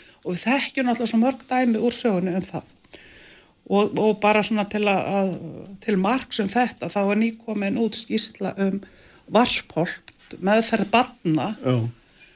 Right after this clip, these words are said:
Speaker 1: og þá sér maður að fram til tvö þúsund og sjö að þá er eitthvað fólk sem er ekki með neina menntun á sviði sálarfræði, félagsráðgjafar eða, eða neitt,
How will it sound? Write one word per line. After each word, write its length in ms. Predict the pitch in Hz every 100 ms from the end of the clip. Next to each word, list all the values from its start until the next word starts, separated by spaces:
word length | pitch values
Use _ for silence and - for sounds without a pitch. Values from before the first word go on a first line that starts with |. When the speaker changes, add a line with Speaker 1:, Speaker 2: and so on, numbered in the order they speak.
| _ _ -
Speaker 1:
og 300 | 196 202 208
þá 140 | 170 233
sér 320 | 196 214 220 285
maður 240 | 277 214
að 60 | 196
fram 160 | 240 233
til 140 | -
tvö 220 | - - 269
þúsund 220 | 269 233
og 20 |
sjö 440 | - - 240 233 160
að 160 | 196
þá 40 | 220
er 180 | 220 220
eitthvað 200 | 220 -
fólk 240 | 226 262 -
sem 160 | 247
er 80 | 226
ekki 100 | 196
með 140 | 202
neina 240 | 202 247 240
menntun 500 | 226 254 - - 208
á 40 |
sviði 320 | 202 220 202 196 147 196
sálarfræði, 680 | 214 196 190 196 185 185
félagsráðgjafar 840 | 196 190 180 190 175 - 180 185 180
eða, 200 | 175 175 170 143
eða 240 | 170 147 175
neitt, 240 | 208 208